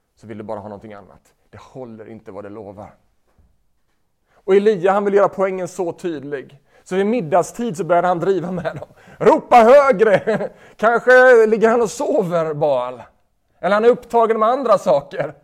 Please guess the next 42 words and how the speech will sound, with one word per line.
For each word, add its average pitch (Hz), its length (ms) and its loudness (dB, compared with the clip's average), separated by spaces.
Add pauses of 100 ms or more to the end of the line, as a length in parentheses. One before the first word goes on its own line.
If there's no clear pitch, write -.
(340)
Eller 226 160 2
han 220 100 2
kanske 226 240 2
är 262 40 4
ute 247 180 0
och 233 100 6
reser. - 680 -2 (880)
Han 196 100 -4
kanske 233 240 2
rent 240 200 2
av 233 80 0
ligger 226 200 0
och 220 80 -2
sover 226 380 -2
så 190 100 -6
ni 208 60 -4
måste 190 200 -4
väcka 208 400 -2
honom." 214 360 -2 (460)
Då 156 140 -4
ropade 233 380 -2
de 277 120 4
ännu 202 200 2
högre. 131 400 -4 (2000)
Och 156 140 -12
som 165 160 -10
deras 180 300 -2
sed 196 260 -8
var 151 120 -6
så 147 80 -12
började 151 180 -4
de 131 100 -6
skära 143 460 -6
sig. 117 360 -20
De 123 100 -12
började 143 160 -6
liksom 151 280 -14
göra 160 220 -6
allt 170 160 -6
möjligt 156 420 -8
för 139 100 -10
att - 140 -16